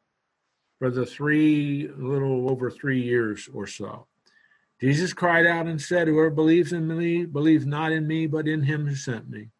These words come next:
And whoever sees me, sees him who sent me." How many times has he said that in the book of John? Over and over and over again. "I have come into the world as light.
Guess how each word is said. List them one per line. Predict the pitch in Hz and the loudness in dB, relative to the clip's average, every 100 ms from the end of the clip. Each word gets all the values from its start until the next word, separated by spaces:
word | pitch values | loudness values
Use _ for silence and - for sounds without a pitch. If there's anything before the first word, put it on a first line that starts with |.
| _ _ _ - | _ _ _ -6
And | 131 | 0
whoever | 147 156 156 | 2 2 0
sees | 139 - 165 180 175 | 0 2 2 4 0
me, | 165 175 185 185 190 _ _ - | -2 0 0 0 -6 _ _ 0
sees | 160 160 147 | 2 2 0
him | 160 156 | -2 -2
who | 151 | -2
sent | 135 139 127 | -4 -4 -4
me." | 120 110 _ _ _ | -10 -20 _ _ _
How | - 190 | -4 0
many | 175 147 | 0 0
times | 143 147 131 | -2 -2 -2
has | 131 - | -6 -6
he | 127 | -6
said | - 131 104 | -4 -4 -6
that | 95 95 _ _ - | -10 -18 _ _ -10
in | |
the | 113 | -8
book | 107 110 | -6 -8
of | 95 | -8
John? | 107 101 - | -8 -10 0
Over | 160 185 139 | 4 6 6
and | 139 | 4
over | 143 127 | 2 0
and | 123 | 0
over | 123 110 | -2 -2
again. | 104 107 92 - _ _ _ _ _ _ _ _ _ - | -4 -6 -10 -16 _ _ _ _ _ _ _ _ _ 0
"I | 131 156 | 2 2
have | 156 | 0
come | 139 175 170 | -2 0 0
into | 180 175 | 0 2
the | 175 | 2
world | 170 180 | 4 4
as | 190 147 | 4 2
light. | 131 117 113 110 | 0 0 -2 -6